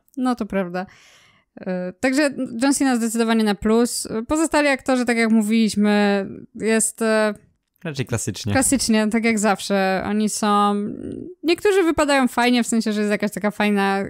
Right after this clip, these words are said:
Speaker 1: chemia między tymi postaciami, jakieś takie spoko relacje.
Speaker 2: Ja bym zwrócił uwagę jeszcze na jeden występ aktorski, na jedną w zasadzie postać, której dostaliśmy tak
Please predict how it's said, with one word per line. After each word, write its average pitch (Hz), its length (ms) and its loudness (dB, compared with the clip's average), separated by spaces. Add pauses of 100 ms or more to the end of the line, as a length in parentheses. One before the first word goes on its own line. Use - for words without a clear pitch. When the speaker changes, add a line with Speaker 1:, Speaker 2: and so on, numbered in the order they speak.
Speaker 1:
chemia 220 300 0
między 220 260 0
tymi 214 220 -2
postaciami, 208 540 -2
jakieś 196 180 -6
takie 196 340 -6
spoko - 360 -4
relacje. 208 640 0 (580)
Speaker 2:
Ja 139 260 -2
bym 165 200 -4
zwrócił 151 300 -4
uwagę 135 260 -2
jeszcze 123 300 -4
na 117 180 2
jeden 104 380 0
występ 101 300 -4
aktorski, 113 420 -4
na 107 80 0
jedną 107 160 0
w 107 40 -2
zasadzie 98 260 -4
postać, - 580 -6 (120)
której 110 200 0
dostaliśmy 104 400 -4
tak - 240 -4